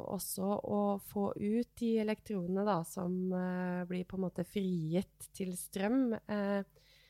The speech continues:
eh, og da må materialene være helt perfekte, og også overgangen mellom materialene må være helt perfekte. Og det er en del andre sånne, eh, ting man må se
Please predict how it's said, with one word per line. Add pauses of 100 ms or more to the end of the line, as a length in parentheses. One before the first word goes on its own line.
(400)
eh,
og
da
må (360)
materialene
være
helt
perfekte,
og
også
overgangen
mellom (100)
materialene
må
være
helt
perfekte. (520)
Og
det
er
en
del
andre
sånne,
eh,
ting
man
må
se